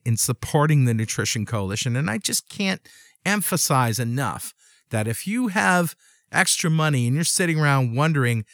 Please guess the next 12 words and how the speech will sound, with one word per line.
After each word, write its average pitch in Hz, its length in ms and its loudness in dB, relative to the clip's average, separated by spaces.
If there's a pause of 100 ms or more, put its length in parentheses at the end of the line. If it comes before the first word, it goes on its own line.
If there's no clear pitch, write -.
(200)
how 165 240 0
effective 139 800 0 (140)
it 120 160 -2
can 110 240 0
be 117 440 0
in 104 200 -2
combating 117 880 0 (480)
the 113 120 -2
carbohydrate 131 1040 0 (140)
epidemic 135 760 -2 (520)
in 123 200 2
America, 120 720 0